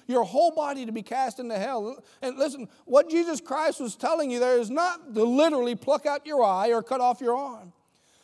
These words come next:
But he's telling us that whatever it is that's in your life, no matter how important you may think it is, whatever it is that's keeping you from him, whatever it is that's keeping you from knowing Jesus Christ as your Lord and Savior,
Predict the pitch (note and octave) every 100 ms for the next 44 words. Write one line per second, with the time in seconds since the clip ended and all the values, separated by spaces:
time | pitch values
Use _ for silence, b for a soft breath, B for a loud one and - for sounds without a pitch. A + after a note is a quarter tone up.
0 | b C4 C#4 B3+ - D4 F#4 D#4+ C4+ C4
1 | C4+ C4 b b b b _ G#3 C4 C4
2 | D#4+ G4+ G4 F#4+ F#4+ G4 C4+ C4+ - -
3 | F4 F4 F#4 F4 F4 D4+ F#3+ F#3 A3+ D4+
4 | D#4 D#4+ D4 C4 G#3 D4 F4+ G4 E4+ -
5 | F#4+ F4 D#4 F4+ F4 D4 - E4 F4 E4
6 | E4+ F#4 C#4+ A3 C#4 C#4 - _ _ b
7 | b b C4+ C#4+ E4+ G#4 G#4+ G4+ F4 E4
8 | C4+ - - F#4 G4 G4 F#4 F4+ F#4 F#4+
9 | F#4 E4 E4 B3+ F#3+ B3 - B B C#4
10 | D4 G4 G#4 F#4+ F#4+ F#4 D4+ B3 F4 F#4
11 | E4+ D#4 E4 F4+ C4+ B3 C4+ E4+ D4 C#4
12 | E4+ E4+ - C#4 C#4+ A#3+ D4+ D#4+ D4+ E4
13 | D4+ A#3 A#3+ C4+